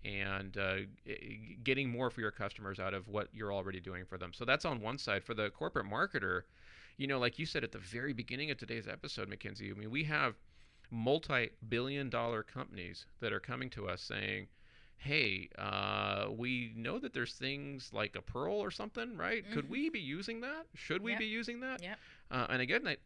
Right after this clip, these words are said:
Speaker 1: I guess that goes back to the service provider too. You know, your customers may be looking for this stuff. They may not even know in some cases
Speaker 2: Yeah.
Speaker 1: about this stuff, God
Speaker 2: Yeah.
Speaker 1: forbid, right? But, uh, if you're an, if you're a marketer and you're thinking about how you can generate more leads and, and increase your sales and work on your sales funnel,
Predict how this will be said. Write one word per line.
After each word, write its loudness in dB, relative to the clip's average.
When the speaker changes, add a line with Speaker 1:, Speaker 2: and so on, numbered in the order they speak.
Speaker 1:
I 4
guess 0
that -2
goes 0
back 2
to -6
the -6
service -2
provider 0
too. -6
You -2
know, -2
your 0
customers -4
may -4
be -2
looking -4
for -6
this -4
stuff. -2
They -2
may 0
not 0
even -2
know 0
in 0
some -6
cases -8
Speaker 2:
Yeah. -4
Speaker 1:
about 0
this -10
stuff, -4
God -4
Speaker 2:
Yeah. -14
Speaker 1:
forbid, -2
right? 8
But, 4
uh, 6
if 6
you're 6
an, 2
if 2
you're 4
a 0
marketer 4
and -2
you're 0
thinking -4
about 0
how 0
you -2
can -8
generate 2
more -2
leads -2
and, -8
and -4
increase -4
your -8
sales 2
and -4
work -4
on -2
your -2
sales -2
funnel, -4